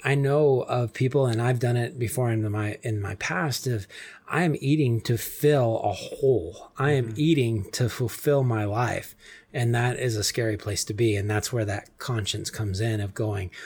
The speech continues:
Speaker 1: "Why am I doing what I'm doing?"
Speaker 2: Yeah. And every, every single one of us, guys, we all lean towards a particular sin.
Speaker 1: Mm-hmm.
Speaker 2: And so all the, the thing about sin is, no matter what it is, it separates us from God.
Speaker 1: Yeah.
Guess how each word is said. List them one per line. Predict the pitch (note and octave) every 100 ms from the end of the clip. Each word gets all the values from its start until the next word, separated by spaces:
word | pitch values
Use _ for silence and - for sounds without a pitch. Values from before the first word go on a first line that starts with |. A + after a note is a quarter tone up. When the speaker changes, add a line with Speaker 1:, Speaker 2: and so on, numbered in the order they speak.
| - _
Speaker 1:
"Why | A2+ A#2 A#2+
am | A2+ G#2+
I | G#2
doing | G#2+ G#2 G2+
what | G2
I'm | F#2
doing?" | F#2 G2 F#2 F2 -
Speaker 2:
Yeah. | B2 A2+ G2 G#2+ _
And | - D3+ B2+ - - _
every, | - D#3+ G3 D#3+ C3+ -
every | D#3 F3+
single | - C3+ A2
one | A#2 C3+
of | A#2+
us, | A2 - - -
guys, | B2 A2+ A2 G#2+ -
we | A#2+ B2 C3+
all | G#2 B2 B2 A2
lean | A#2 B2+ B2 G#2+ G2+ - _
towards | - B2 A2+ G2+ -
a |
particular | A2 A2+ - A#2 - A2 G#2
sin. | - A2+ G2+ G#2
Speaker 1:
Mm-hmm. | C3 F#2+ B2 F#2 - - -
Speaker 2:
And | C3+ B2+
so | - C3+ B2
all | A#2+ B2+ D3+ E3+
the, | C3+ C#3
the | C3
thing | B2 E3
about | C#3 A#2
sin | - C#3 B2
is, | A2+ G#2+ - - C3
no | C3
matter | B2 B2 A2
what | G2+ A#2 C#3
it |
is, | F#2 F2+ F2+ - -
it | C3 A#2+
separates | D3 - A#2 A2+
us | G#2+
from | - -
God. | G#2 G#2 F#2 -
Speaker 1:
Yeah. | A#2+ G#2